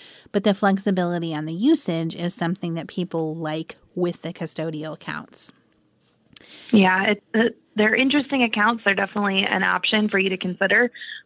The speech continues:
Speaker 2: But I, I think counseling your kids as they approach on,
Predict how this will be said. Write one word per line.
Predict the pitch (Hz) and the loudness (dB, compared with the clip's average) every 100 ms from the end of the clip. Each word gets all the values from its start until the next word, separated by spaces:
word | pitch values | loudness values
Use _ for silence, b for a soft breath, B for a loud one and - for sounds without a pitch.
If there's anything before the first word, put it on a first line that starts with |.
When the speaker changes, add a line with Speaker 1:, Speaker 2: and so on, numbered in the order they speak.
| - | 0
Speaker 2:
But | 196 190 - | 2 2 0
I, | 185 - 127 | -4 -2 -6
I | 196 | -6
think | 208 202 - - - | -6 -8 -10 -12 -6
counseling | 214 202 196 214 196 | -2 -2 -4 -6 -4
your | 190 | -4
kids | 185 - 185 190 196 - | -4 -2 -2 -4 -8 -4
as | 185 175 175 _ | -2 -2 -8 _
they | 185 180 | -2 -2
approach | 180 180 180 - - | -2 -2 -2 -2 -2
on, | 175 | -2